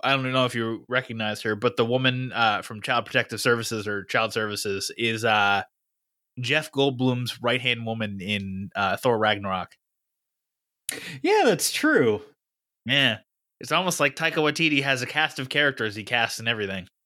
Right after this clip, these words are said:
Speaker 2: Yeah.
Speaker 1: Including himself, uh, who, who he plays a very awkward preacher.
Speaker 2: <laughs>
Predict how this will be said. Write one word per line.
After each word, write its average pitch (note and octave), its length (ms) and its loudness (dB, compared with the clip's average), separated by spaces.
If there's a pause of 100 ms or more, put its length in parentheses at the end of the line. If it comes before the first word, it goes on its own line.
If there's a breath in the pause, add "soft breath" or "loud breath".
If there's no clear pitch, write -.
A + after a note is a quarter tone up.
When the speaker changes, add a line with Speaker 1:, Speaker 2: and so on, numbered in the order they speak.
(460)
Speaker 2:
Yeah. C#3 260 -6 (1200)
Speaker 1:
Including E3 400 4
himself, A#2+ 560 0 (180)
uh, G#2 300 2
who, B2 180 0
who C3 200 -2 (100)
he D3 120 2
plays C#3 340 4
a C3 100 6
very C#3+ 260 4
awkward C3+ 440 2
preacher. G#2+ 480 0
Speaker 2:
<laughs> - 60 -20